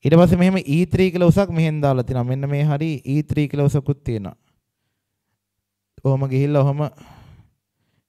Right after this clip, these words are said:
ඊ ත්‍රී කියලා උසකුත් දාලා තියෙනවලු. මෙහෙම ඊ ත්‍රී. මං අර හරියම රූප ස-, හරියම සටහන නෙවෙයි ඇඳලා තියෙන්නේ. මේක ඊ ත්‍රී ලු, මේක ඊ ත්‍රී. මේක ඊ වන් ලු. මෙන්න මේ ශක්තිය ඊ වන් කියලා කියන්නේ, ඊ වන්.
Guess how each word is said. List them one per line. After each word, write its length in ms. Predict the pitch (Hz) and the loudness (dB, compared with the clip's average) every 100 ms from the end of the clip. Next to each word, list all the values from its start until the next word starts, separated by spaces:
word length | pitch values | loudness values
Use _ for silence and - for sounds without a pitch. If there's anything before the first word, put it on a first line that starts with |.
| _ - | _ -4
ඊ 140 | 139 | -2
ත්‍රී 260 | 147 156 151 | 0 0 0
කියලා 160 | 156 147 | 0 0
උසකුත් 340 | 156 147 143 | 0 -2 -2
දාලා 240 | 131 127 | -2 -2
තියෙනවලු. 240 | 117 117 113 | -4 -6 -6
මෙහෙම 200 | 120 113 | -6 -6
ඊ 200 | 113 127 | -6 -6
ත්‍රී. 200 | - 110 | -6 -8
මං 180 | 110 107 | -6 -6
අර 100 | 104 | -4
හරියම 320 | 113 120 131 | -2 -2 0
රූප 200 | 131 127 | 0 0
ස-, 160 | - - | -4 -2
හරියම 300 | 117 117 131 | -4 -2 0
සටහන 300 | 135 135 143 | 0 0 0
නෙවෙයි 180 | 135 139 | -2 -4
ඇඳලා 200 | 127 127 | -4 -6
තියෙන්නේ. 440 | 123 110 101 139 - _ _ _ - | -6 -8 -8 -10 -14 _ _ _ -12
මේක 100 | 120 | -4
ඊ 160 | 123 127 | -2 0
ත්‍රී 240 | - 113 | -2 -4
ලු, 80 | 107 | -6
මේක 200 | 104 98 | -8 -6
ඊ 160 | 107 117 | -4 -4
ත්‍රී. 260 | - - _ _ _ _ - _ _ | -4 -8 _ _ _ _ -20 _ _
මේක 200 | - 147 | -6 -2
ඊ 200 | 175 156 | 2 2
වන් 220 | 160 139 127 | 2 2 0
ලු. 60 | |
මෙන්න 260 | 127 143 143 | -2 -2 -2
මේ 100 | 147 | 0
ශක්තිය 420 | 151 127 - 170 | -2 -2 -4 -4
ඊ 140 | 135 135 | 0 0
වන් 160 | 135 127 | 0 -2
කියලා 200 | 131 123 | -4 -4
කියන්නේ, 320 | 113 104 101 | -6 -6 -4
ඊ 160 | 117 | -4
වන්. 160 | 104 | -4